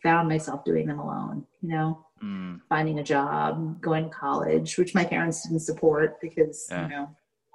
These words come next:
Speaker 1: there's
Speaker 2: They
Speaker 1: this
Speaker 2: didn't,
Speaker 1: anti-, yeah,
Speaker 2: they
Speaker 1: there's
Speaker 2: didn't
Speaker 1: this
Speaker 2: support you going to
Speaker 1: anti-intell-
Speaker 2: university.
Speaker 1: like this
Speaker 2: Wow.
Speaker 1: anti-intellectual bent, like,
Speaker 2: Mm.
Speaker 1: you know, politically, I think my parents are very, very conservative. And, and so there was an odd anti-intellectualism there,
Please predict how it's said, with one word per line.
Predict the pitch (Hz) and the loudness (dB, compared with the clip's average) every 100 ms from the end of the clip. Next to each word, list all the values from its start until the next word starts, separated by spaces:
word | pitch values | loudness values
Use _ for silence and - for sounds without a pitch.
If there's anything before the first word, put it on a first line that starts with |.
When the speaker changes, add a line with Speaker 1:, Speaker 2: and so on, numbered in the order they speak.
| - 807 | -6 4
Speaker 1:
there's | 175 | 4
Speaker 2:
They | - | 6
Speaker 1:
this | 147 127 | 4 4
Speaker 2:
didn't, | 185 185 | 2 0
Speaker 1:
anti-, | 170 - _ _ _ _ 214 | -4 -8 _ _ _ _ 6
yeah, | 196 185 | 6 6
Speaker 2:
they | 185 | 6
Speaker 1:
there's | 214 | 6
Speaker 2:
didn't | 131 | 6
Speaker 1:
this | 131 | 2
Speaker 2:
support | 226 139 | 4 6
you | 131 | 8
going | 120 117 | 6 6
to | 110 | 4
Speaker 1:
anti-intell- | 110 | 2
Speaker 2:
university. | 104 107 - 95 87 - _ _ _ - - | 2 0 -2 -4 -4 -8 _ _ _ -16 -6
Speaker 1:
like | 359 | -2
this | 415 | 0
Speaker 2:
Wow. | 190 90 | 2 4
Speaker 1:
anti-intellectual | - 247 262 190 202 196 165 160 - 196 180 180 180 180 175 180 - - _ _ - | 4 2 -2 -2 -4 -2 -4 -4 -4 -2 -2 -2 -2 -2 -2 -4 -6 -12 _ _ -6
bent, | 165 156 156 - - - _ - | -2 0 -2 -4 -14 -16 _ 2
like, | 175 165 - - - | 2 2 -6 -20 -14
Speaker 2:
Mm. | - 185 180 | -10 -8 -2
Speaker 1:
you | 175 | 0
know, | 165 160 - - - | 0 0 -4 -16 0
politically, | - 226 226 202 180 | 6 8 8 6 2
I | |
think | 170 175 | 2 -2
my | 165 | -4
parents | - 156 156 | -2 -2 0
are | 156 | 0
very, | 165 165 | 2 4
very | 156 147 151 | 4 4 0
conservative. | - 156 165 156 143 - - - _ | 0 -2 0 0 0 -2 -6 -12 _
And, | - 185 - | -2 0 4
and | 190 180 | 2 4
so | 185 185 175 165 | 4 6 6 4
there | 170 175 | 4 6
was | 175 175 | 6 4
an | 180 - - | 0 0 -4
odd | 165 165 160 165 165 | 0 2 4 4 2
anti-intellectualism | 170 165 - 160 156 156 147 143 165 151 156 151 151 | 0 -2 0 0 2 0 -2 -2 0 4 4 4 -4
there, | 143 143 156 | 0 0 -2